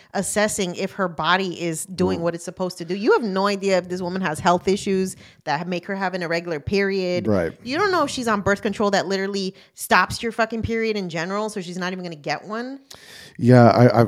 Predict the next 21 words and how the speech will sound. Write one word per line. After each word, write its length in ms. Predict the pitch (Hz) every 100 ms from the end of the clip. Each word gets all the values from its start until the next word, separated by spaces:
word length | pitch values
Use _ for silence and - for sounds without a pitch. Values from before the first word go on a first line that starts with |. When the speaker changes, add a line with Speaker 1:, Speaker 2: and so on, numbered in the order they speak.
| 101
Speaker 2:
I'm 240 | 104 107
really 240 | 127 147
feeling 380 | 117 - 117 110
like 180 | 95 87
someone 360 | - 104 92 87
told 280 | 101 98
him 100 | 95 90
to 60 |
do 220 | 78 98 98
that 220 | 92 -
or 180 | 95 87
he 160 | 98
heard 500 | 90 - 101 101 92
of 180 | - 92
somebody 460 | - 98 90 85 87
doing 300 | 95 87 85
that 260 | 80 71
because 260 | 90 90 90
I 140 | 92
just 320 | 85 113 104 -
don't, 340 | 101 87 80